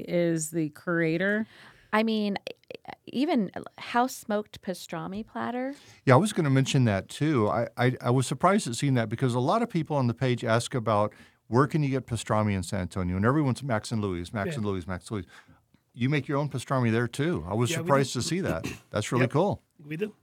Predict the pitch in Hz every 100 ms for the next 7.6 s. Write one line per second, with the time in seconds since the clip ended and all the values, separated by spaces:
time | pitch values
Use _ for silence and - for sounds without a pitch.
0 | _ _ _ _ 139 147 151 165 175 185
1 | 190 165 170 156 170 117 127 - 151 160
2 | - 147 165 - 175 143 127 - 139 123
3 | 117 165 156 110 113 104 90 - 110 107
4 | 85 80 - _ _ _ _ - - 214
5 | 196 185 185 160 196 208 226 170 185 165
6 | 160 151 143 139 147 165 165 165 156 151
7 | 147 135 151 - -